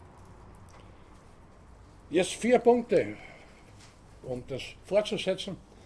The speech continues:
Worin sehe ich da die großen Gefahren, beziehungsweise wo sind die Gefahren zu orten?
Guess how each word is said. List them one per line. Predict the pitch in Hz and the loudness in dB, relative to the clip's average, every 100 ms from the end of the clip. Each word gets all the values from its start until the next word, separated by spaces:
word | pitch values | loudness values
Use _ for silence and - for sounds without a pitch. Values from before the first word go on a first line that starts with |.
| - - - - - 120 | -20 -20 -20 -20 -14 0
Worin | 175 220 190 | 2 2 0
sehe | 208 208 | 0 -2
ich | 180 | -2
da | 196 190 | -4 -4
die | 190 175 170 | -6 -8 -8
großen | 156 180 180 180 | -6 -6 -8 -10
Gefahren, | 165 - 214 170 117 | -10 -6 -6 -6 -8
beziehungsweise | 123 - 151 131 151 151 143 139 | -14 -12 -10 -10 -10 -10 -10 -12
wo | 151 156 | -12 -12
sind | 165 160 156 - 160 143 139 | -10 -12 -12 -16 -16 -16 -14
die | 147 | -14
Gefahren | 147 139 143 151 160 - - - - | -12 -10 -8 -8 -10 -14 -20 -20 -18
zu | - - | -10 2
orten? | 170 160 147 - | 8 8 8 -4